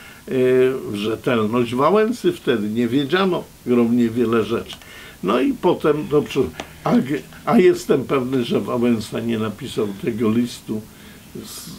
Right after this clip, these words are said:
sam. Może mu podpowiedzieli różni panowie, Wachowski i inni, tak właśnie, co powinien pisać. Teraz, y,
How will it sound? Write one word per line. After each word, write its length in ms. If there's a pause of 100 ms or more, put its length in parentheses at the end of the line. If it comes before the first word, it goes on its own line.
(100)
sam. 480 (420)
Może 240
mu 220
podpowiedzieli 1040
różni 420
panowie, 580
Wachowski 760
i 180
inni, 360
tak 200
właśnie, 380 (420)
co 140
powinien 440
pisać. 340 (440)
Teraz, 400 (360)
y, 220